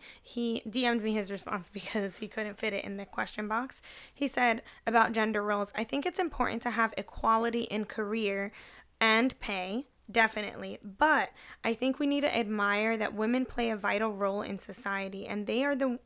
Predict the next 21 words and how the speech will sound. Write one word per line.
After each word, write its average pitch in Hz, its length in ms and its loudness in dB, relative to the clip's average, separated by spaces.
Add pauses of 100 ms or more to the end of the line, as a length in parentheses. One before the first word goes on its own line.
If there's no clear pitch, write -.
only 254 300 2
ones 226 320 0
that - 160 -4
can 214 140 -6
bring 196 300 -4
life 202 380 -2
into 202 280 -8
the 190 100 -8
world. 196 540 -2 (460)
I 233 60 -2
feel 269 180 2
like 285 160 2
when 294 120 2
activists 226 580 -4
fight - 220 -4
for 226 140 -2
gender 208 340 -4
equality 208 560 -2
in 202 80 -4
the 196 80 -4
workplace, 208 680 -2